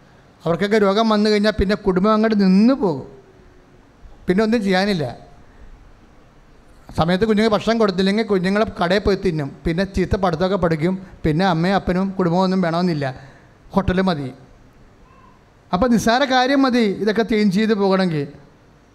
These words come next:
അതുകൊണ്ടാണ് ഞങ്ങളെ കുടുംബത്തിന് protection വേണമെന്ന് പറഞ്ഞ് പ്രാർത്ഥിക്കുന്നതിൻ്റെ കാര്യം.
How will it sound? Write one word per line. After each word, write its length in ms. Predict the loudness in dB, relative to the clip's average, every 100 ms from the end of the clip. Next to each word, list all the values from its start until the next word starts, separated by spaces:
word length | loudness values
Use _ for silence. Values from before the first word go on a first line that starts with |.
| -2
അതുകൊണ്ടാണ് 360 | 0 2 2 2
ഞങ്ങളെ 220 | 2 0
കുടുംബത്തിന് 520 | 2 2 2 2 0
protection 480 | 0 0 0 0 0
വേണമെന്ന് 340 | 2 2 2
പറഞ്ഞ് 240 | 2 0 0
പ്രാർത്ഥിക്കുന്നതിൻ്റെ 680 | -2 -2 -4 -2 -2 -2 -2
കാര്യം. 220 | -2 -4